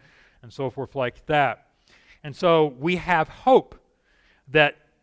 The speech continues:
this isn't the end of the story, that we die, there's a casket, you're put in the ground. We don't believe in ion-,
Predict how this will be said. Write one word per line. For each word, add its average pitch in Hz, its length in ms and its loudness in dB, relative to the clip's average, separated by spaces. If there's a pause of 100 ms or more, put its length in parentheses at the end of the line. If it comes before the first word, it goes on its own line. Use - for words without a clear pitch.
(160)
this 185 260 0
isn't 185 340 0
the 170 200 -2
end 175 160 -4
of 160 100 -4
the 151 80 -6
story, 139 580 -2
that 127 180 -10
we 127 100 -10
die, 147 580 0 (440)
there's 107 160 -14
a 107 40 -14
casket, 156 720 0 (520)
you're - 100 -10
put 180 220 -4
in 143 80 -16
the 143 80 -8
ground. 139 280 -4
We 135 80 -8
don't 175 300 -2
believe 175 320 -2
in 160 160 -4 (240)
ion-, 151 480 -2